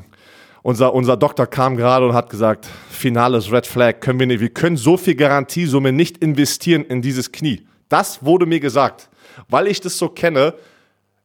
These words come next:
nimm doch erstmal eine Hüfte beim Quarterback, der noch mehr Probleme hatte, dann kann ich mir, kann ich, ich kann's einfach nicht sehen. Auf jeden Fall, der fällt runter und da bin ich auch gewesen. „Uh, wer braucht denn aber jetzt noch einen Quarterback“, ne? Oder,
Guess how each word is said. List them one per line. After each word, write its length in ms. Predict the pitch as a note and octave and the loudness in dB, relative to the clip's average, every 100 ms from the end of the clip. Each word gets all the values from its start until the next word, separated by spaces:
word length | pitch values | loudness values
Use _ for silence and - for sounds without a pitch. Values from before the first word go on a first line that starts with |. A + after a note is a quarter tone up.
| _ | _
nimm 140 | A2+ E3+ | -2 0
doch 160 | F3+ | 2
erstmal 260 | D3+ D#3 E3+ | 0 -2 0
eine 160 | D#3 C3 | 2 2
Hüfte 300 | B3+ - E3+ | 0 0 -2
beim 160 | D#3 | -2
Quarterback, 460 | - D3 D3 E3+ - | -2 0 2 0 0
der 100 | C#3+ | -2
noch 260 | C#3 B3 | 0 -2
mehr 120 | A#3+ G3+ | 0 -4
Probleme 480 | - A2+ B2+ B2 | -4 -4 -2 -2
hatte, 360 | A#2+ B2+ D#3+ F#3 | -2 -2 -2 -4
dann 160 | D3 B2+ | -4 -6
kann 200 | D3+ D3 | -6 -6
ich 80 | |
mir, 140 | C3+ C3+ | -8 -10
kann 200 | - C3 | -8 -8
ich, 220 | B2 - | -8 -8
ich 100 | B2 | -10
kann's 180 | - F3+ | -6 -4
einfach 160 | D3 | -4
nicht 140 | G#2 D#2+ | -6 -10
sehen. 180 | F#2+ F#2 - - F3+ | -12 -14 -18 -10 0
Auf 80 | |
jeden 140 | G3 A3 | 2 4
Fall, 180 | G#3+ - | 0 2
der 80 | E3+ | 0
fällt 280 | - G#3+ D3+ | 2 2 2
runter 200 | G#3 G#3 | 0 2
und 60 | |
da 40 | F3+ | 2
bin 160 | D#3+ | 2
ich 80 | F#3 | 2
auch 140 | F3 F#3 | 2 0
gewesen. 320 | D#3 B2 B2+ | 0 -2 -2
„Uh, 220 | F3+ C3+ F#2+ _ _ | -4 -4 -6 _ _
wer 260 | F#2+ B2+ D3 | -4 -2 0
braucht 340 | - B3 - | 0 0 2
denn 140 | G#3 D#3 | 2 2
aber 180 | C#3 | 2
jetzt 260 | C3+ C3+ - | 2 0 0
noch 140 | C#3 | -4
einen 100 | C#3 | -4
Quarterback“, 540 | - B2+ B2+ C3 D3 - | -8 -2 0 2 0 0
ne? 140 | C#3 | -2
Oder, 260 | D3+ C#3 | 2 2